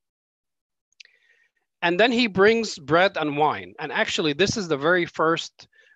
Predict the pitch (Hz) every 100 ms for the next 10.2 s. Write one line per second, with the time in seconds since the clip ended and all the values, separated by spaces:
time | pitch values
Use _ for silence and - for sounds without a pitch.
0 | - 139 170 - 120 117 - - 143 123
1 | 123 120 - 151 156 151 127 - 196 -
2 | - 110 113 - - 120 139 156 170 147
3 | - 117 110 120 - 120 117 117 113 127
4 | 139 135 - 113 - 127 101 87 _ _
5 | _ _ _ _ _ _ _ 143 - 151
6 | 135 - 151 - 208 208 220 202 170 196
7 | - 160 156 135 131 127 143 135 117 131
8 | 110 85 - _ _ _ _ 143 180 196
9 | 165 180 190 180 151 - 123 113 123 110
10 | -